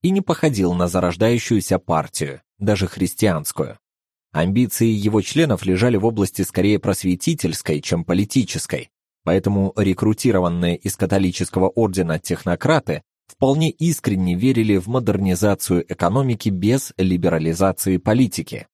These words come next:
Они даже считали, что демократия может навредить экономическим реформам,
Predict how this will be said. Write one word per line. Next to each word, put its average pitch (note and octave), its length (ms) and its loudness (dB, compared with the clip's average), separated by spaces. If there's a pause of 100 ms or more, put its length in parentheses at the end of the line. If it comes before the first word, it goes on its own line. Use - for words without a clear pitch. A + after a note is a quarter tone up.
(460)
Они F#2+ 200 2
даже F#2 280 2
считали, G#2 400 0
что F#2 180 -2
демократия F#2 600 0
может F#2+ 340 0
навредить A#2+ 600 0
экономическим F2+ 760 0
реформам, A2+ 560 2